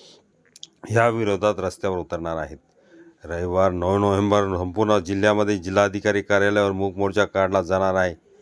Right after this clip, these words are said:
या मोर्चामध्ये माजी आमदार डायगाव आणि विद्यमान शिक्षक आमदार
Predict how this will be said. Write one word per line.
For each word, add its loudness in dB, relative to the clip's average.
या -2
मोर्चामध्ये -2
माजी 0
आमदार 2
डायगाव 2
आणि -2
विद्यमान -2
शिक्षक -6
आमदार 2